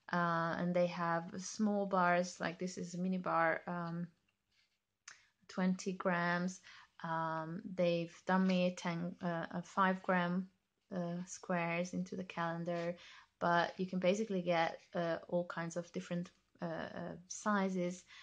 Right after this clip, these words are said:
and you can get the full range. Uh, uh, is, is beautifully packaged, and, and you can really taste the different terroirs in their, in their bars, and they're super lovely people. So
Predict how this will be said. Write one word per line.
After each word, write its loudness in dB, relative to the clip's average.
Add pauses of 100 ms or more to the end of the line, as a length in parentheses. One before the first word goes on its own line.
(200)
and 0
you -2
can -4
get -4
the -8
full -2
range. 0 (460)
Uh, -4 (120)
uh, -8 (180)
is, -8
is -6
beautifully -2
packaged, -8
and, -10 (100)
and -6
you -4
can 0
really 2
taste -8
the -10
different -10 (420)
terroirs -4
in -4
their, -8
in -10
their -10
bars, -8
and -12
they're -12
super -10
lovely -10
people. -12
So -16